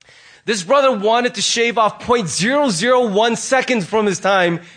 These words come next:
by getting rid of his eyebrows. Do you know how weird you look without eyebrows? I couldn't stop looking at him the whole class. I'm like, "That just doesn't look human." I'm so used to eyebrows.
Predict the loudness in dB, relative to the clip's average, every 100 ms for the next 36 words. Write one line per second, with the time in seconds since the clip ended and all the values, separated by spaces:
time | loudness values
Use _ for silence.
0 | _ -6 -2 -4 0 0 0 -2 -4 -2
1 | 0 0 -4 -6 -4 0 0 0 0 0
2 | 0 -2 -2 -2 -2 0 0 2 0 2
3 | 0 0 -6 -12 -4 0 0 0 2 0
4 | 2 0 0 0 2 2 2 4 2 2
5 | 0 0 -6 -20 -20 -20 _ _ -8 -4
6 | -4 0 0 0 0 0 -2 -2 0 0
7 | -4 -16 _ -20 _ _ _ _ _ _
8 | _ _ _ -10 -4 -4 -2 -2 -2 -2
9 | 0 0 -2 -4 -16